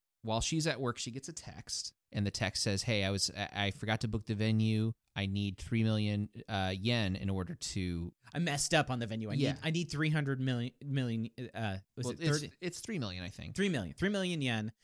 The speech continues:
Speaker 2: which is about thirty thousand dollars.
Speaker 1: Which is a lot.
Speaker 2: Yeah.
Speaker 1: Yeah.
Speaker 2: It's a, it's a lot.
Speaker 1: That's a lot of money.
Speaker 2: But weddings are expensive.
Speaker 1: Yeah.
Speaker 2: <laughs>
Speaker 1: Yeah. So she agrees, of course, 'cause, you know, she wants to go through with it.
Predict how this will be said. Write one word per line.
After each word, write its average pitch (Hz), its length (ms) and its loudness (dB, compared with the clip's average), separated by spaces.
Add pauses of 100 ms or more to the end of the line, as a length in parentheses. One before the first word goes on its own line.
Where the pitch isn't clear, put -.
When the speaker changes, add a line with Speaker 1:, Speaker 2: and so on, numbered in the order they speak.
(120)
Speaker 2:
which 135 240 0
is 120 100 -2
about 117 200 -2
thirty 131 200 -4
thousand 107 240 -4
dollars. - 240 -12
Speaker 1:
Which - 160 -2
is 107 80 0
a 104 40 2
lot. 85 200 -4 (120)
Speaker 2:
Yeah. 123 160 -4 (160)
Speaker 1:
Yeah. 104 100 -4
Speaker 2:
It's 110 100 -6
a, 98 60 -8 (140)
it's - 120 -10
a - 40 -6
lot. 98 200 -6
Speaker 1:
That's 110 160 -2
a 110 40 -2
lot 92 120 0
of 80 40 -4
money. 76 120 -2
Speaker 2:
But 175 180 6 (160)
weddings 208 400 4
are 180 60 0
expensive. - 340 -6 (180)
Speaker 1:
Yeah. 110 180 4 (120)
Speaker 2:
<laughs> 262 640 10 (260)
Speaker 1:
Yeah. 311 60 -2 (100)
So 165 320 4
she 208 240 0
agrees, 131 380 2
of 104 120 -2
course, 87 300 -8
'cause, 90 220 -8
you 92 60 -4
know, 90 60 -2
she - 120 -6
wants 98 160 -2
to - 60 -8
go 95 120 -6
through - 220 -6
with 269 200 -4
it. 95 200 -4